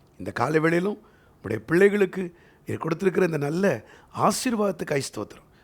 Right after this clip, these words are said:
பூமி தன் பலனை கொடுக்கும் ஆண்டவரே. இந்த பூமி உங்க ஆளுகை கீழே நீர் கொண்டு வருகிறீர். அதை உம்முடைய ஜனங்களுக்கு ஆசீர்வாதமாய் கொடுக்கிறீர். யாராகிலும் கடன் பாரத்திலோ,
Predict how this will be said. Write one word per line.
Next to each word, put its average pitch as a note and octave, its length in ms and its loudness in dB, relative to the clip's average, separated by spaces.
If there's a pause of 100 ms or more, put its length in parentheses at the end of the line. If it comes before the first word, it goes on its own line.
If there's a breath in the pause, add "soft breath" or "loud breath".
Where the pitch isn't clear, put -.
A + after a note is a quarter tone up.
(260 soft breath)
பூமி E3+ 540 0 (400 soft breath)
தன் D#3+ 400 2 (140)
பலனை D#3+ 600 2 (280 soft breath)
கொடுக்கும் F3 440 0
ஆண்டவரே. A2+ 380 -10 (480 soft breath)
இந்த B2+ 220 -2
பூமி F3+ 420 0
உங்க E3 480 0
ஆளுகை F3+ 360 2
கீழே E3 400 2 (260 loud breath)
நீர் B2 160 -4
கொண்டு F3 380 2
வருகிறீர். D3+ 360 0 (400 soft breath)
அதை D#3 240 2
உம்முடைய D3 220 -2
ஜனங்களுக்கு F3+ 800 0 (280 soft breath)
ஆசீர்வாதமாய் A3 800 2
கொடுக்கிறீர். D3 440 -10 (420 soft breath)
யாராகிலும் B2 400 -4
கடன் D#3 320 0
பாரத்திலோ, D3+ 500 -6